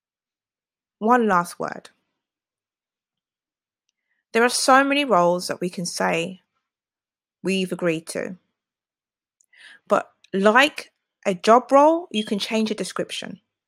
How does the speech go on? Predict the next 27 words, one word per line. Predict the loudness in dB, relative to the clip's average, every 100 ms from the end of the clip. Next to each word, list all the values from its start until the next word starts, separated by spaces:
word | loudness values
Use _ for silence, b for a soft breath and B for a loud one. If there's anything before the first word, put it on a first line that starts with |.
| _ _ _ _ _ _ _ _ _ _ _ _ B B B
to | -4 -4
f-, | -2
suit | -10 -10 -2 0 0 -2 -10 -12 -14 _ _ _ _ _
the | -8
job | 0 2
that | 2
needs | -4 -8
to | -10 -4
be | -4
done. | -4 -8 -14 _ _ _ _ _ _ _ _ _ _ _ _ _ _ _ _ _ _ _ _ _ _ _ _ _ _ _ _ _ _ B B B
And | -2
if | 0
you're | 0
tired | 2 4 4
of | 4
living | 0 -2
with | -6
fear, | -4 -2 -2 -2
doubt, | 2 4 4
and | 0
anxiety, | -4 2 2 2 -2
you're | -2
not | -2
quite | -2 -4 -4
sure | 2 4
what | 4 2 0 4
role | 4 4